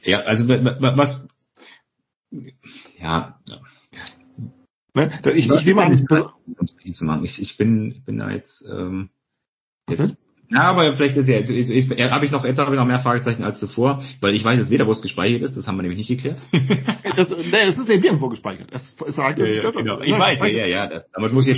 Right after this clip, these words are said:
Speaker 2: Gespeichert
Speaker 1: zugeben,
Speaker 2: ist,
Speaker 1: das ist schon
Speaker 2: es
Speaker 1: richtig.
Speaker 2: ist sozusagen echt, echt operativ errechnet. Also ich würde sagen, Organisationen errechnen operativ, äh, aus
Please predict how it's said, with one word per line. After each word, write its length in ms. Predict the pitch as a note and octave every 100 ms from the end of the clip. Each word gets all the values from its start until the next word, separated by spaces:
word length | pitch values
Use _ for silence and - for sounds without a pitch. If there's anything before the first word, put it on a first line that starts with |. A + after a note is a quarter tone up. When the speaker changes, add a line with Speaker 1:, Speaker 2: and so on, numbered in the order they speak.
| -
Speaker 2:
Gespeichert 220 | C4+ C3
Speaker 1:
zugeben, 180 | G#2+ F#2+
Speaker 2:
ist, 0 |
Speaker 1:
das 60 | F#2+
ist 40 |
schon 100 | G2+
Speaker 2:
es 60 | A#2
Speaker 1:
richtig. 120 | E3
Speaker 2:
ist 60 |
sozusagen 260 | F3 G3 F#3+
echt, 360 | C3+ F3 - -
echt 140 | G3
operativ 460 | G#3+ A#3 G#3 G#3+ G#3+
errechnet. 380 | G#3+ G#3 - - - -
Also 160 | B2
ich 120 | F#3 -
würde 140 | F#3+
sagen, 340 | D3 D3+ F3+ E3+
Organisationen 760 | E3 D#3 D#3+ D3+ D3 D#3+ F3 F3+
errechnen 500 | - C#3+ F3+ F#3 D3+
operativ, 600 | D#3+ D3+ D3 D3 D3+ E3+ - - - - - - -
äh, 100 | -
aus 600 | C#3 C3+ B2+ C#3+ E3+ -